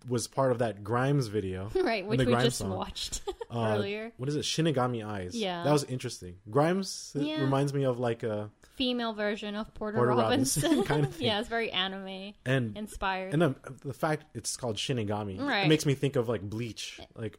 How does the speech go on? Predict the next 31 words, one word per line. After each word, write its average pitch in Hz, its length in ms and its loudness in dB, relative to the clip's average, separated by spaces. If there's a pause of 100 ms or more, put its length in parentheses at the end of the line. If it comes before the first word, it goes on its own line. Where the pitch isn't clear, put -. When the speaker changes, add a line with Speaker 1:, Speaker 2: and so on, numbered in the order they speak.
Speaker 1:
automatically. 208 340 0
Speaker 2:
Yeah, 277 180 6
or 254 80 2
even, 254 260 0
like, 185 220 -6
Death 196 320 -4
Note, 180 180 -2
Speaker 1:
Yeah, 131 240 4
or 127 140 2
Speaker 2:
too. 104 60 -4
Speaker 1:
Death 123 220 0
Note. 110 220 0
Speaker 2:
Yeah. 185 280 -8 (340)
Speaker 1:
Oh, 135 140 4
we'll 110 140 2
talk 120 200 -2
about 110 180 -2
Death 117 220 0
Speaker 2:
Oh. 220 280 6 (280)
Speaker 1:
Note, 147 40 2
uh, 131 120 6
very 143 280 8
soon 143 340 4
Speaker 2:
<laughs> - 60 0
Speaker 1:
too, 127 120 2
in 113 80 0
a 113 40 0
little 120 220 2
bit. 101 220 -2 (480)
Uh, 123 320 2 (100)
but, 147 320 -2